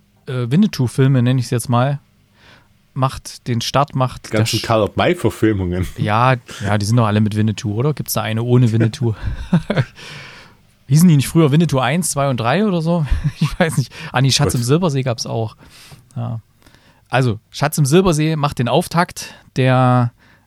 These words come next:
Speaker 1: erfolgreichen Reihe von Karl-May-Verfilmungen und der kommt wahrscheinlich dann auch noch die anderen alle. Hm.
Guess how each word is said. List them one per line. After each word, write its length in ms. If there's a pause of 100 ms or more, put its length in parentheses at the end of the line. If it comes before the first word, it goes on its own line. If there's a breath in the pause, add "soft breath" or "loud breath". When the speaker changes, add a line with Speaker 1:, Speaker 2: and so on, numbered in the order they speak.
Speaker 1:
erfolgreichen 1000
Reihe 360
von 200
Karl-May-Verfilmungen 1040
und 640 (560 soft breath)
der 120
kommt 220
wahrscheinlich 360
dann 140
auch 120
noch 120
die 120
anderen 240
alle. 280 (320)
Hm. 260